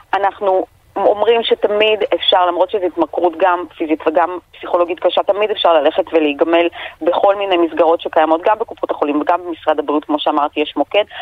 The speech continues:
אבל מאוד מאוד חשוב לנו באמת, זה לא לייצר עוד קורבנות של עישון כפוי, והכי חשוב, זה בעצם הילדים שגדלים אותם הורים מעשנים. אגב, זה גם אחד הגלגלים שמתגלגלים. ברגע שבעצם סופגים את ה-,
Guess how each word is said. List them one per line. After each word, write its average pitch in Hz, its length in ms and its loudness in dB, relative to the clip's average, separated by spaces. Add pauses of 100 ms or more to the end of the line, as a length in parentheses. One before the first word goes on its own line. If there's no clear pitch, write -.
(200)
אבל 262 160 0
מאוד 269 200 2
מאוד 277 160 0
חשוב 226 340 -2
לנו 254 180 0
באמת, 185 440 2 (300)
זה 190 120 0
לא 220 200 2
לייצר 233 440 4
עוד 226 200 0
קורבנות 180 480 0
של 226 120 -2
עישון 185 340 -4
כפוי, 220 400 -2 (240)
והכי - 560 0
חשוב, 320 460 2 (340)
זה 185 60 4
בעצם 175 340 0
הילדים 156 400 2
שגדלים 156 680 2
אותם 156 240 2
הורים 151 220 0
מעשנים. 147 320 0 (200)
אגב, 311 260 0 (140)
זה - 80 -4
גם 254 160 2
אחד 262 240 0
הגלגלים 233 440 2
שמתגלגלים. 226 680 2 (360)
ברגע 262 320 4
שבעצם 220 460 2
סופגים 185 360 0
את - 140 -2
ה-, 147 300 4